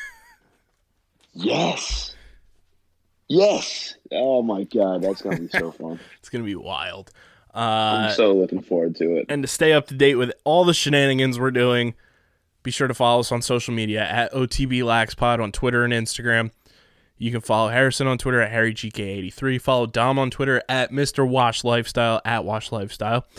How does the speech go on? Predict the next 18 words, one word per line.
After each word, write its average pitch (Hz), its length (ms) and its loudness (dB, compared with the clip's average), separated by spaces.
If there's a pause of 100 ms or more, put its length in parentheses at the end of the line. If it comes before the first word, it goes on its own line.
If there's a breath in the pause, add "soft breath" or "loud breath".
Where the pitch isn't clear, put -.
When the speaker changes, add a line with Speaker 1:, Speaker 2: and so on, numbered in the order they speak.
(340 loud breath)
Speaker 2:
Uh, 110 480 2 (180)
also, 151 220 4
Dom 151 320 4
hasn't 151 380 0
been 143 200 2
on 165 160 0
the 165 60 0
show 160 340 0
recently 165 440 -2
because 139 560 -2 (160)
homeboy 156 460 4 (320)
bought 135 180 2
a 127 60 0
house. 143 360 -2
Congrats 143 440 -4
to 143 60 -8
Dom. 143 260 -8 (1040)
Speaker 1:
Big, 139 240 2